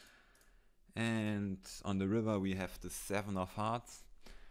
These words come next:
and Stefan decides to block bet again with a twenty-five percent sizing, which is, um,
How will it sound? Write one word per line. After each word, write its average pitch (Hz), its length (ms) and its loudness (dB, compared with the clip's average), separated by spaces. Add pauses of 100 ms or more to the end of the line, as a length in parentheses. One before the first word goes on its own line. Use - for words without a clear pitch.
(2500)
and 101 580 0 (100)
Stefan - 1120 0
decides 90 600 2 (120)
to 98 520 4 (1900)
block 196 320 8
bet - 320 4 (100)
again 87 400 0
with 92 160 -4
a 104 60 -6
twenty-five 92 720 -6
percent 92 440 0 (200)
sizing, 98 640 -8 (840)
which 131 300 0
is, 131 480 6
um, 110 600 2